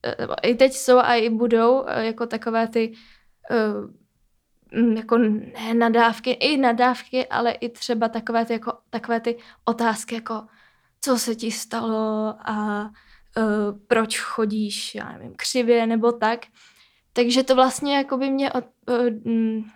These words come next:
provázelo už úplně od malička. A pamatuju si, že třeba když jsem byla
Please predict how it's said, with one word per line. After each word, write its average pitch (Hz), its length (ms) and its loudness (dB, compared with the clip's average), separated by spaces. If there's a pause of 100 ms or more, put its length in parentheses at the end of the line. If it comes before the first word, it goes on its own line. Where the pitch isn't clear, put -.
provázelo 254 540 4
už - 140 -6
úplně 269 340 0
od 226 140 0
malička. 233 680 0 (680)
A 262 160 6
pamatuju 262 500 2
si, 262 180 -2
že 254 100 2
třeba 254 320 4
když 233 240 -2
jsem 254 200 2
byla 240 180 4